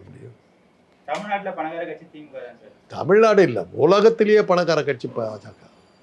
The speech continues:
Speaker 1: திமுகவுக்கு அவங்க தான் காசு கொடுத்தாங்க.
Speaker 2: ம்.
Speaker 1: அவ்வளவுதான். அதனால அதுல எந்த பிரச்சனையும் இல்ல. உங்க, உங்க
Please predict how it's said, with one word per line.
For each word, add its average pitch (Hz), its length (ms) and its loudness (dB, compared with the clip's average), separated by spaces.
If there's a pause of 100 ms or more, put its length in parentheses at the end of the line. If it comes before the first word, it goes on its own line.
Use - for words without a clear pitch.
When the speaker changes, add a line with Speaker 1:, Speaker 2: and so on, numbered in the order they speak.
(640)
Speaker 1:
திமுகவுக்கு 247 580 6
அவங்க 233 200 4
தான் 196 140 2
காசு 170 180 2
கொடுத்தாங்க. - 360 -10 (500)
Speaker 2:
ம். - 180 -20 (480)
Speaker 1:
அவ்வளவுதான். 120 400 -4 (1160)
அதனால 123 260 2 (420)
அதுல 190 280 4
எந்த 196 180 0
பிரச்சனையும் 202 400 2
இல்ல. 113 100 -2 (100)
உங்க, 147 140 -2 (120)
உங்க 202 140 2